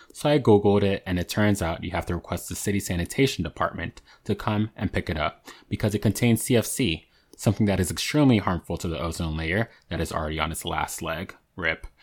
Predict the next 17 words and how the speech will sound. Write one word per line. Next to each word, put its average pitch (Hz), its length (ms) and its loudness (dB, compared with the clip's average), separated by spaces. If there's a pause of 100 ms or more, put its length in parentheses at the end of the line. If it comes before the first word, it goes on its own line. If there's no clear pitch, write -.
(380)
So, 110 560 4
being 113 180 6
the 104 120 0
eco-ally 92 420 0
I 85 180 -4
am, 120 440 2
I 85 120 -4
filled 90 200 -6
out 92 120 -4
the 139 60 0
form, 90 360 -2
and 82 100 -6
they 85 80 -4
came 87 220 -4
and 85 80 -2
got - 200 -4
it. - 160 -16